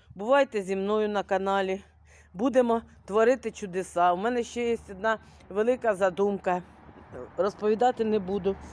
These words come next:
нікому її. Це у, у мене вона. Уже як буду, як, ну, буду, може, робити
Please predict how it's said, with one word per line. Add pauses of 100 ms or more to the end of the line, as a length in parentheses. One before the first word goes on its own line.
(220)
нікому
її. (420)
Це
у,
у
мене
вона. (400)
Уже (500)
як
буду, (1300)
як, (160)
ну,
буду,
може,
робити